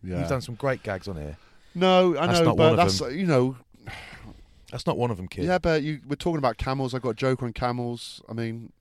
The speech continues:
Speaker 2: I've had four
Speaker 1: have you
Speaker 2: cups.
Speaker 1: got, have
Speaker 2: I've
Speaker 1: you,
Speaker 2: had
Speaker 1: have you got a joke on petrol stations? No.
Speaker 2: I've got, I've had four coffees today, but big ones. I don't normally have big coffees. I normally have
Speaker 1: I know what you have.
Speaker 2: What?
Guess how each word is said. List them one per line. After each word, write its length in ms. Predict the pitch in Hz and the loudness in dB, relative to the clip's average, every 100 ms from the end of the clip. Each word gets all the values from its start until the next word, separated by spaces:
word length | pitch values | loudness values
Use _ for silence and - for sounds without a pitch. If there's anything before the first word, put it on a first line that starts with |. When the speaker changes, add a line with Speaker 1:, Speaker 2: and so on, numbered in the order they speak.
| _ 123 | _ -2
Speaker 2:
I've 120 | 120 | 0
had 120 | 107 | 0
four 260 | - 131 123 | -2 -2 0
Speaker 1:
have 60 | |
you 60 | 151 | 2
Speaker 2:
cups. 120 | 131 | 2
Speaker 1:
got, 20 | |
have 80 | 127 | 2
Speaker 2:
I've 60 | 151 | 2
Speaker 1:
you, 60 | 170 | 2
Speaker 2:
had 60 | 151 | 2
Speaker 1:
have 100 | 165 | 2
you 80 | |
got 100 | 165 | 2
a 40 | 139 | 2
joke 280 | 160 151 156 | 4 2 2
on 100 | 147 | -2
petrol 280 | 165 160 | -4 -4
stations? 600 | - 151 151 180 180 - - _ _ _ _ | -4 -4 -2 -6 -8 -14 -20 _ _ _ _
No. 260 | 160 160 101 _ - | -6 -4 -6 _ -4
Speaker 2:
I've 240 | 117 120 - | -2 -2 -2
got, 260 | 117 98 | -2 -2
I've 100 | 104 | -2
had 120 | 107 | -4
four 260 | - 127 113 | -4 -4 -4
coffees 340 | - 101 92 | -4 -10 -14
today, 360 | - 87 80 90 _ _ _ _ - | -14 -10 -10 -12 _ _ _ _ -14
but 160 | 90 | -8
big 180 | 113 98 | -6 -4
ones. 180 | 90 82 | -6 -6
I 40 | |
don't 120 | 101 82 | -6 -6
normally 200 | 95 101 | -6 -6
have 160 | - | -6
big 160 | 92 - | -10 -10
coffees. 340 | 85 - 82 | -14 -14 -12
I 60 | 92 | -10
normally 300 | 92 92 92 | -8 -10 -10
have 400 | 92 90 - _ _ - | -10 -12 -18 _ _ -10
Speaker 1:
I 80 | 107 | -4
know 160 | 107 | -2
what 100 | 101 | -2
you 120 | 92 | -2
have. 240 | 85 85 - _ _ _ _ | -6 -10 -12 _ _ _ _
Speaker 2:
What? 240 | 107 90 | -2 -2